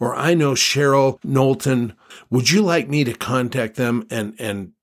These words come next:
have them reach out to you, or would you like me to give you their information? How can I help you make this a success?" This theme comes over and over and over.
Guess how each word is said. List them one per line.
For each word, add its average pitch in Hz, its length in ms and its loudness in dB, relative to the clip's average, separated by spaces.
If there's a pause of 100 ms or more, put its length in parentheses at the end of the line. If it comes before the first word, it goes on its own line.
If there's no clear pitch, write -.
(160)
have 127 260 -2
them 123 340 0
reach 113 300 0
out 120 220 0
to - 120 -4
you, 123 220 2
or 123 220 4
would 113 240 0
you 127 80 0
like 123 200 -2
me 123 120 -6
to 120 100 -2
give 113 240 -2
you 117 140 0
their 113 260 -2
information? 107 680 -4 (300)
How 175 220 0
can 175 200 -2
I 160 140 -2
help 117 380 -2
you 110 200 4
make 104 300 -4
this 95 500 -2 (380)
a 110 120 -2
success?" - 800 -4 (680)
This 123 520 -2
theme 131 720 2
comes 123 360 -2 (120)
over 143 420 -2
and 127 300 -4
over 123 340 -4
and 123 260 -4
over. 113 460 -4